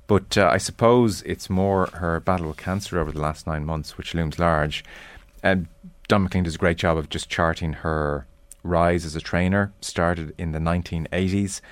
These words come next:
Back then, a female trainer was a rare thing, and when owners would call to ask about their horses, they would often ask to speak to Jessica's husband, the late and much missed Johnny Harrington. That soon changed, and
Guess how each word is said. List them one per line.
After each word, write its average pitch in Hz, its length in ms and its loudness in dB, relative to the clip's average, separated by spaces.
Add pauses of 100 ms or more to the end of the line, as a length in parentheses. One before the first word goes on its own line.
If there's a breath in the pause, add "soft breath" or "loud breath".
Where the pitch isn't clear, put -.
(140 loud breath)
Back 104 220 0
then, 95 160 4
a 82 40 2
female 101 400 4
trainer 82 340 0
was 78 140 -4
a 78 60 -2
rare 87 320 2
thing, 80 440 -2 (400 loud breath)
and 85 180 0
when 85 180 2
owners 101 360 4
would 87 140 -2
call 82 220 0
to - 100 -4
ask 82 280 -4
about 78 180 -2
their 73 100 -4
horses, 82 460 -2
they 85 120 -2
would 82 120 2
often 98 260 2
ask 82 200 0
to - 40 -10
speak - 300 -2
to - 100 -12
Jessica's - 500 -2
husband, 98 480 -2 (360 soft breath)
the - 80 -4
late 85 280 4
and 80 120 0
much 78 220 -4
missed - 380 -6 (120)
Johnny 78 220 2
Harrington. 80 440 -2 (460 loud breath)
That 87 160 2
soon 85 260 4
changed, - 580 0 (100)
and 76 440 -4